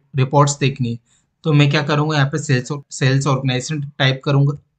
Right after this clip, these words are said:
और यदि मेरे पास division है, suppose मैं सेवेंटी डाल रहा हूँ,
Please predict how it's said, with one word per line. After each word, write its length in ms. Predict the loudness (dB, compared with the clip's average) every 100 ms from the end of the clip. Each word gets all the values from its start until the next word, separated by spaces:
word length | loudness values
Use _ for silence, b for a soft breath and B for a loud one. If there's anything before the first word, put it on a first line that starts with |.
| _ _ _ _ _ _ _ _ 2
और 100 | 4
यदि 160 | 4
मेरे 140 | 2 0
पास 140 | 0
division 520 | 2 4 2 4 2
है, 140 | 2 -4
suppose 380 | -4 0 0
मैं 120 | 0 0
सेवेंटी 440 | 0 -2 -2 0
डाल 200 | 2 2
रहा 120 | -4
हूँ, 100 | -14